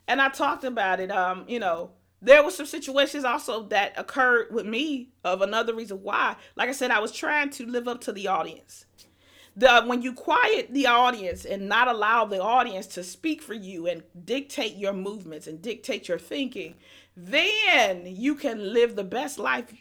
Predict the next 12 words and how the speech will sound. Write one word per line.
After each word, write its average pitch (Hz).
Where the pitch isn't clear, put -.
that 202
you 247
have 190
been 185
ordained 175
to 233
live. 359
You 226
can, 247
you 269
can 202
do 294